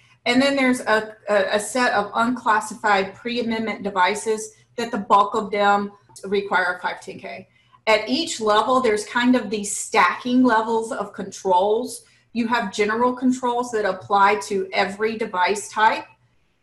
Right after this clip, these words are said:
You have special controls that apply to class two and three products. And then you have pre-market approval requires a special type of submission.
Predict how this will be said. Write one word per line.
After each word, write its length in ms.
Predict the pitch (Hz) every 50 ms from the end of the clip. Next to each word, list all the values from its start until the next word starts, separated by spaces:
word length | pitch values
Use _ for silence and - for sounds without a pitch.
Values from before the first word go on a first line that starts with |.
| 214 -
You 260 | 208 233 240 247 247
have 540 | - - 240 226 226 226 220 220 220 - -
special 520 | - - - - 226 220 233 - 277 277 269
controls 720 | - 269 262 254 - - 254 247 247 247 254 254 254 -
that 140 | 233 208 - -
apply 460 | 202 196 - - 214 202 202 202 208
to 100 | 208 214
class 420 | 208 - - 190 190 196 - - -
two 300 | - - 214 214 208 - -
and 200 | 196 196 190 -
three 340 | 185 190 185 185 - -
products. 720 | _ - 202 214 226 240 277 - - - - - - - - _ _ _ _ _ - 202 -
And 180 | 220 208 202
then 360 | 226 233 240 240 233 233 240 233
you 180 | 214 220 220
have 560 | 202 214 202 202 196 185 190 190 190 196 - - - _ _ _ _ _ _
pre-market 480 | - 262 254 233 240 226 220 - 202 196
approval 560 | - - - 247 247 254 240 240 247 233 220
requires 460 | 208 202 202 - 190 190 185 190 196
a 60 | 190
special 360 | - - - 185 - - -
type 260 | - - 185 - - -
of 100 | - -
submission. 800 | - 208 214 240 285 285 277 - 262 254 254 247 254 - -